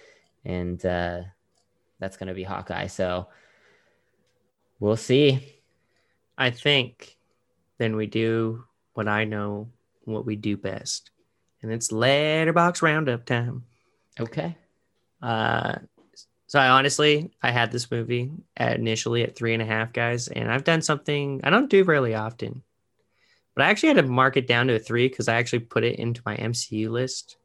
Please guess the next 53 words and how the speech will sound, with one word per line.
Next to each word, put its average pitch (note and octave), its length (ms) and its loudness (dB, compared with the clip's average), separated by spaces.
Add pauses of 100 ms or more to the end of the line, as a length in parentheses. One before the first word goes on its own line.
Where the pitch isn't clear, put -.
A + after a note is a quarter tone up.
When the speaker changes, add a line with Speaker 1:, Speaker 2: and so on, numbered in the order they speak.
(120)
Speaker 2:
And A2 160 -2
with A2+ 180 -4
where B2+ 180 6
it - 120 -2
sat, A#2+ 220 2
I A#2 80 4
was G#2+ 80 0
like, A2 200 0 (640)
"I F#3+ 120 6
would F3+ 120 8
watch D#3+ 300 4
these C#3+ 180 6
other B2+ 200 4
movies A#2 360 0
first A2+ 360 0
before A2+ 280 -2
I A2 60 -2
watch A2 300 -6
this - 220 -6
one." G#2+ 280 -8
And C#3 100 -4
that's D3 180 -4
ultimately A#2+ 420 0
what G#2+ 120 -4
I G#2 100 -4
lead G#2+ 280 -8
to. A#2+ 240 -6
So, A#2 340 -10 (640)
uh, A2 360 -2
my B2 120 0
final D#3+ 380 4
star C#3 300 4
rating A#2 480 0
is A2 120 -6
actually A2+ 360 -6
gonna A2+ 140 -4
be A2 180 -4
a A2+ 80 -6
three A2+ 480 -6
out A2+ 160 -8
of B2 120 -12
five A#2 260 -10
stars. - 320 -10
Sits C3 220 -6
in C#3 60 -4
the C3 60 -4
middle B2+ 260 -2
of B2 60 -2
the B2+ 60 -4
pack A#2+ 380 -6
kind A#2 160 -6
of A#2 100 -12
thing. A2+ 480 -8